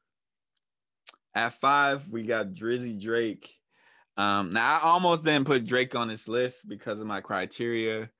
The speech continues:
but who am I kidding? This dude is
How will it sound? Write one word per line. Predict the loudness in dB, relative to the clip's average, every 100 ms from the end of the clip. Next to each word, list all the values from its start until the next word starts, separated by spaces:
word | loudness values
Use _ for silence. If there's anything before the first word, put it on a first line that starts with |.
| _ _ _ _ -12
but | -2 0 0 -2 -6 -10 _ _ _ -8
who | -4 0
am | 0
I | -2
kidding? | -2 -4 -4 -8
This | -10
dude | -8 -6 -4
is | -6